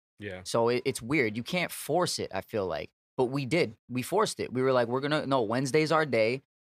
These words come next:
Speaker 2: Really, it wasn't Wednesday, though, 'cause Wednesday was the T N T's night. That was when we performed. But it would be, like, a Monday or a Tuesday, and we'd be like, "No, we're gonna sit down, listen to beats, and write." But we were so new to it, I think we, we kinda had a lot to say back then, and we just wanted to create material.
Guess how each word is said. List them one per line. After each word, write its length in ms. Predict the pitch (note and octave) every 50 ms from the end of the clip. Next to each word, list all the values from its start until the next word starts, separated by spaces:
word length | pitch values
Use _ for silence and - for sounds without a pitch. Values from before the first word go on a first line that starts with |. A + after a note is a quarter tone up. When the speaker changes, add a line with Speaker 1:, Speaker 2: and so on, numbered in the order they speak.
| _ _ _
Speaker 2:
Really, 180 | A#2+ C#3 C#3 B2
it 40 | A#2+ A2
wasn't 260 | A#2 A2 G2+ G#2 -
Wednesday, 300 | G#2 A2 G#2+ G2 - G2
though, 140 | G2 F#2 F#2+
'cause 140 | - - G2
Wednesday 280 | G#2+ A#2 A#2+ G#2+ A2
was 180 | G#2 G2 G2 -
the 200 | - G2 E2+ C#2+
T 200 | - - A2+ A2
N 80 | F#2+ F#2+
T's 260 | - A2+ G#2+ G#2 G2+
night. 180 | F#2 F2+ F#2+
That 100 | F2+ G2+ A2
was 120 | A2+ G#2
when 80 | A2 A2
we 120 | G#2 G2
performed. 480 | - F#2+ F2+ - - A2+ G#2 G2 G2 G2+
But 180 | G#2+ G2+ - - _ _ _
it 60 | - B2+
would 120 | C#3+ C#3+
be, 80 | C3 C#3+
like, 120 | C#3+ C3
a 60 | B2 B2
Monday 300 | B2 C3 C3+ C#3 C3+ C3
or 100 | B2 A#2+
a 60 | A#2
Tuesday, 380 | - - F3 F#3+ E3 B2+ A#2+
and 100 | A2+ A#2
we'd 100 | B2 C3
be 60 | A#2 B2+
like, 140 | A#2+ A#2+
"No, 160 | C#3+ D3 A#2+ G#2+
we're 120 | A#2 B2
gonna 140 | C3+ - B2
sit 260 | - - C#3+ A#2+ G#2
down, 240 | B2 A#2+ A#2+ A#2+ A#2+
listen 220 | B2 - - D3
to 80 | D3 C3+
beats, 280 | A2+ A#2+ A2+ A#2 -
and 120 | - A2+ A#2
write." 240 | D3 D#3 A2+ - - _ _ _ _ _
But 100 | C#3 C#3
we 120 | D3 F#3
were 80 | F#3+ F#3
so 220 | F3 - F3 D3+
new 260 | C3 B2+ C3+ E3 G3 F#3+
to 220 | - - C3 B2
it, 60 | A2+
I 100 | A#2 A#2
think 260 | A2+ - C#3 C3+ A#2+ A#2
we, 380 | A#2 B2 B2 A#2+ A2+ A2 G#2 - _ _ _ _ _ _ -
we 120 | A#2 B2
kinda 280 | A#2+ - C#3 D3 C3+ A2
had 280 | - - B2 C3+ C#3
a 60 | C#3+ C#3
lot 260 | B2+ A#2 A#2 - -
to 100 | - A2
say 300 | - - - B2+ B2+ B2
back 320 | A2+ B2 A#2+ A2 - -
then, 380 | - A2+ B2 C#3 E3+ F#3 F3 - _ _ _
and 140 | - G#2 A2
we 80 | A2+ A#2+
just 160 | C3 C3 -
wanted 220 | C#3 C3 A#2+ A2+
to 60 | G#2+ -
create 380 | - - B2 A#2 A2+ - -
material. 640 | E2+ F2 - - - B2+ B2+ A2+ G2+ D2+ D2 -